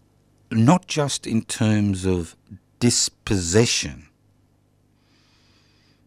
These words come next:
but in terms of brutality. Real brutality, the type of brutality you wouldn't expect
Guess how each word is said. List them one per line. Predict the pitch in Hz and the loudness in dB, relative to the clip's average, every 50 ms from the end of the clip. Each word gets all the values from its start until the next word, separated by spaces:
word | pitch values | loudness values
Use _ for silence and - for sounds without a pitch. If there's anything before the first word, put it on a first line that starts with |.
| _ _ _ _ _ - - - | _ _ _ _ _ -20 -18 -4
but | - 110 107 | -2 0 0
in | 104 104 | 0 -2
terms | - - 120 110 107 98 | 0 0 0 0 2 0
of | 104 95 | -2 0
brutality. | - 104 98 90 - - - 110 101 90 80 78 - - 78 65 - - _ _ _ _ _ _ _ _ _ _ _ _ _ _ _ _ _ _ _ _ _ _ _ _ _ _ _ - _ _ _ _ _ _ _ _ _ _ _ | 2 0 0 0 -2 -4 -2 0 0 0 -2 -2 -4 -10 -12 -14 -16 -20 _ _ _ _ _ _ _ _ _ _ _ _ _ _ _ _ _ _ _ _ _ _ _ _ _ _ _ -20 _ _ _ _ _ _ _ _ _ _ _
Real | 95 95 107 135 143 139 135 131 127 123 127 123 120 - _ _ _ _ _ _ _ _ | -6 2 4 4 6 6 6 6 4 4 2 -2 -4 -8 _ _ _ _ _ _ _ _
brutality, | 107 - 107 101 92 85 _ - - - 117 113 107 90 - 87 | -18 -10 -8 -8 -8 -8 _ -12 -8 -6 -4 -4 -4 -4 -4 -8
the | 76 90 | -12 -12
type | - - - 123 123 - | -12 -8 -8 -8 -6 -6
of | - 120 107 - - _ _ - | -8 -10 -10 -12 -20 _ _ -14
brutality | _ 123 110 95 - - - - 127 120 120 120 113 - - - 120 107 - - _ | _ -6 -6 -6 -6 -10 -12 -10 -6 -6 -4 -4 -6 -8 -8 -8 -8 -8 -8 -14 _
you | - 95 95 95 92 | -10 -6 -6 -4 -4
wouldn't | 90 101 113 127 127 127 120 120 | -4 -2 -2 -4 -2 -4 -6 -6
expect | 117 117 - - - - - - 87 78 - - - | -6 -8 -8 -8 -8 -8 -8 -8 -10 -10 -10 -16 -20